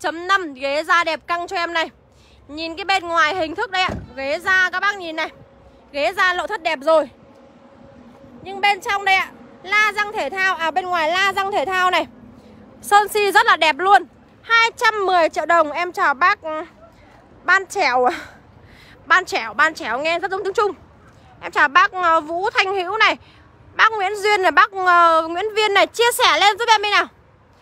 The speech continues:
Tự dưng lại lắng rồi. Ở đây thì em có cho mình một siêu phẩm Ford Fiesta. Các bác nào là nữ này, đi chiếc xe này rất là êm. Mà các bác là nam đi cũng không hề sợ bị cụt đuôi nhá. Vì form dáng của Ford Fiesta nó không hề cụt. Nó là hatchback nhưng nó không cụt như Kia Morning.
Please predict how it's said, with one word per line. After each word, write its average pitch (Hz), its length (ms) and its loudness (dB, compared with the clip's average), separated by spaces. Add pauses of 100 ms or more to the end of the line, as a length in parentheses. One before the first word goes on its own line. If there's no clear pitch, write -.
(140)
Tự - 120 -4
dưng 359 160 -4
lại 311 140 -4
lắng 294 240 0
rồi. 349 200 6 (720)
Ở 302 80 -6
đây 415 200 2
thì 370 80 -8
em 370 280 0
có 320 220 6
cho 427 120 -6
mình 339 220 0
một 311 100 2
siêu 381 240 -2
phẩm 277 260 0 (100)
Ford 381 320 6
Fiesta. 381 460 2 (1500)
Các - 60 -10
bác 403 80 4
nào 359 140 6
là 302 120 2
nữ 311 340 0
này, 349 200 2
đi 320 160 -8
chiếc 415 140 -8
xe 359 100 0
này 254 140 2
rất 339 100 -4
là - 100 2
êm. 330 240 4 (360)
Mà 269 140 0
các 330 100 0
bác 403 140 6
là 302 100 2
nam 330 300 2
đi 349 140 -4
cũng 349 80 -2
không 403 160 0
hề - 220 4
sợ - 160 0
bị 247 200 -6
cụt 277 180 -6
đuôi 349 200 0
nhá. 370 140 -4 (320)
Vì 302 140 -8
form 359 300 4
dáng 311 220 2
của 330 80 0
Ford 359 260 6
Fiesta 349 400 2
nó 330 80 2
không 381 180 0
hề 311 160 4
cụt. 277 320 -2
Nó 311 120 4
là 349 140 4
hatchback 403 400 0
nhưng 381 120 -2
nó 381 100 4
không 403 180 0
cụt 302 220 -4
như 320 120 -8
Kia 359 260 2
Morning. 349 360 0